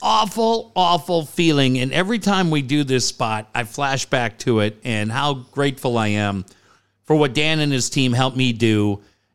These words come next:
And they can do it for you as well. So find that financial freedom you've been looking for. It's gonna lead you to the ability. I mean, listen,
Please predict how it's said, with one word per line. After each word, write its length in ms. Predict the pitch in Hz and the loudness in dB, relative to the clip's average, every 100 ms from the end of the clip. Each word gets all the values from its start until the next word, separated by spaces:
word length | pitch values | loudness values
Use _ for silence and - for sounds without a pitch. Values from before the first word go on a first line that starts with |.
| _ | _
And 120 | 156 | 0
they 100 | 156 | 0
can 140 | - 151 | 0 2
do 120 | 131 | 2
it 80 | 107 | 2
for 100 | 123 | 0
you 300 | 107 110 104 | 2 2 2
as 160 | 98 | -2
well. 240 | 95 87 80 | -4 -4 -4
So 320 | - 135 123 | 0 0 0
find 340 | 143 170 180 | -2 -2 0
that 140 | 180 165 | -2 -2
financial 520 | 170 147 143 131 135 | -2 0 0 0 -2
freedom 380 | - 139 127 123 | 0 2 4 2
you've 120 | 113 | 2
been 160 | 120 120 | 2 0
looking 260 | 117 123 | 0 -2
for. 440 | 107 127 117 107 104 - _ _ _ | 0 2 4 2 -2 -12 _ _ _
It's 220 | 139 131 | -4 0
gonna 200 | 185 170 | 0 0
lead 360 | 147 156 156 127 | 0 0 0 0
you 140 | 147 | -2
to 140 | 127 143 | 0 0
the 120 | 127 | 2
ability. 540 | 117 131 131 127 131 | 2 2 4 4 2
I 100 | 135 | 2
mean, 180 | 160 175 | 2 2
listen, 420 | 170 208 - 151 | 2 2 0 -2